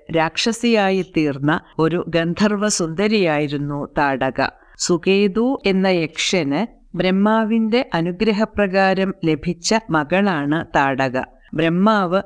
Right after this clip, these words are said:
അവൾക്ക് ആയിരം ആനയുടെ ശക്തി നൽകി അനുഗ്രഹിച്ചു. താടക ജർജരന്റെ പുത്രനായ സുന്ദനെ ഭർത്താവായി സ്വീകരിച്ചു. അവർക്ക് മാരീചൻ, സുബാഹു എന്ന രണ്ട് പുത്രന്മാർ ജനിച്ചു. ഒരിക്കൽ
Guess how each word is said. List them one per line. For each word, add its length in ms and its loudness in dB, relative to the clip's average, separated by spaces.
അവൾക്ക് 480 -2
ആയിരം 720 0
ആനയുടെ 720 0
ശക്തി 460 0
നൽകി 560 -2
അനുഗ്രഹിച്ചു. 720 -2
താടക 540 0
ജർജരന്റെ 720 0
പുത്രനായ 880 -2
സുന്ദനെ 680 -2
ഭർത്താവായി 680 0
സ്വീകരിച്ചു. 720 -2
അവർക്ക് 520 0
മാരീചൻ, 640 0
സുബാഹു 840 -2
എന്ന 220 -2
രണ്ട് 320 -2
പുത്രന്മാർ 680 -2
ജനിച്ചു. 460 -4
ഒരിക്കൽ 540 0